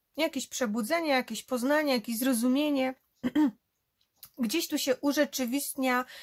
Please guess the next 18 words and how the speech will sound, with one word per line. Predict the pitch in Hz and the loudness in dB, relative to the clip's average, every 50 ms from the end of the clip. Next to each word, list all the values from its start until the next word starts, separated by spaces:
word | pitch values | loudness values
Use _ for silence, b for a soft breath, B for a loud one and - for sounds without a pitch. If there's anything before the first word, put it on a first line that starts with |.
| B B B - | B B B -4
jakieś | 247 247 277 262 - - | -2 0 0 -2 -2 -4
czyjeś | - - 311 311 294 262 - 247 | -4 -2 0 0 0 0 0 0
marzenie, | 240 247 240 233 302 403 415 269 220 214 | 0 2 2 2 2 2 2 0 -4 -4
słuchajcie, | - - 233 - 226 196 208 - - 208 175 208 | -6 -8 -4 -2 -2 -2 -2 -4 -8 -10 -8 -6
więc | 240 240 247 285 302 - - b b b b b b b b b - | -4 -4 -2 -4 -4 -6 -10 b b b b b b b b b -4
no, | 226 247 311 494 508 | -2 0 0 0 -2
ciekawe. | - - 339 - - 403 415 339 285 220 214 - b b b b b b b b b b b b _ _ - | -4 -8 -4 2 2 2 4 4 2 -2 -2 -6 b b b b b b b b b b b b _ _ -6
Em, | 254 262 262 262 262 254 254 254 - - - | -4 -4 -2 -2 -2 -2 -4 -6 -8 -6 -2
na | 262 285 | -2 0
pewno | 285 - 415 415 508 480 | 0 0 -2 0 0 0
jest | 415 392 - | 0 0 -2
to | 330 294 | -4 -4
czas, | - - 311 320 311 320 - | 2 4 4 4 4 0 -4
kiedy | - - 302 262 247 285 294 285 285 | -8 -6 -6 -4 0 4 4 4 4
podpowiadają | 277 - 277 277 - - 254 269 277 233 254 269 285 294 | 2 0 -6 -8 -8 -4 -2 0 0 2 4 2 2 2
nam: | 294 285 285 277 247 | 2 0 0 2 2
„Zaufaj | 262 - - 277 277 - 262 247 | 2 2 2 0 0 0 -2 -2
sobie, | 247 - 240 226 208 - 113 | -2 -4 -6 -6 -6 -8 -10